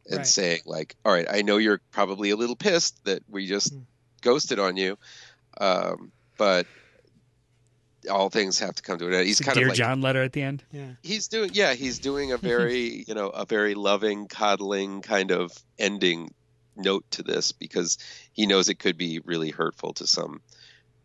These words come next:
Speaker 1: fans. Because as we know, um, fans of comic books can be a little testy and a little
Speaker 2: Yeah,
Speaker 1: unforgiving
Speaker 2: yeah.
Speaker 1: sometimes. So
Speaker 2: Um,
Speaker 3: Irrational, maybe?
Speaker 2: But yeah, what I was gonna say was, you
Speaker 1: Yes.
Speaker 2: know, in the same way that Terry Moore just can't stop writing Strangers in Paradise characters.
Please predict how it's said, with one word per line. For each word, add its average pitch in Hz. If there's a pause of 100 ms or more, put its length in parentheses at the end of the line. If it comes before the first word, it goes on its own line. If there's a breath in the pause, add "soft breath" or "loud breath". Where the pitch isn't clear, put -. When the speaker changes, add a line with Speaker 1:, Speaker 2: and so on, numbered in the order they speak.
Speaker 1:
fans. -
Because -
as 104
we 123
know, 101
um, 87 (320)
fans 107
of 143
comic 135
books 120
can 107
be 120 (180)
a 104
little 104
testy 110
and 104
a 101
little 101
Speaker 2:
Yeah, 101
Speaker 1:
unforgiving 107 (220)
Speaker 2:
yeah. -
Speaker 1:
sometimes. -
So - (400 loud breath)
Speaker 2:
Um, 160
Speaker 3:
Irrational, 139
maybe? 180
Speaker 2:
But 226
yeah, 240
what 208
I 214
was 196
gonna 185
say 196
was, 151
you 185
Speaker 1:
Yes. 175
Speaker 2:
know, 175
in 165
the 160
same 185
way 175
that 160
Terry 175
Moore 165
just 147
can't 156
stop 147
writing 147
Strangers 143
in 143
Paradise 151
characters. 170